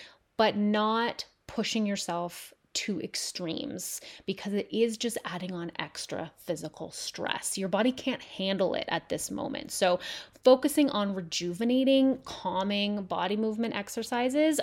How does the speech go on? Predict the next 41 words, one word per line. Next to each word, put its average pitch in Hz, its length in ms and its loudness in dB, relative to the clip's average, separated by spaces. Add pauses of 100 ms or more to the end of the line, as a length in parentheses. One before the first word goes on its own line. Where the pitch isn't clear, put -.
is 190 160 -2
going 185 320 0
to 202 100 -4
be 180 220 -4
the 170 80 -6
most 165 420 -6
beneficial 226 600 0
if 202 120 -6
you 190 280 -4
are 196 340 4
overwhelmed, 175 560 -2
if - 140 -8
you 196 200 -4
are 180 280 2
experiencing 165 800 -6 (520)
burnout, 175 680 0 (320)
if - 160 -2
you 214 200 0
are 185 220 6
tired, 175 440 0
if - 80 -8
you 196 140 -2
are 180 200 0
stressed. - 580 -6
So 214 280 8 (480)
right 233 280 8
off 330 240 6
the 262 80 6
bat, 180 540 2
if 233 220 2
you 269 200 2
are 254 540 6 (100)
in 269 260 10
that 226 500 2 (320)
mode, 202 600 6
in 214 140 8
that 185 240 2
space, 175 840 4
we 226 100 4
need 240 220 4
to 247 100 0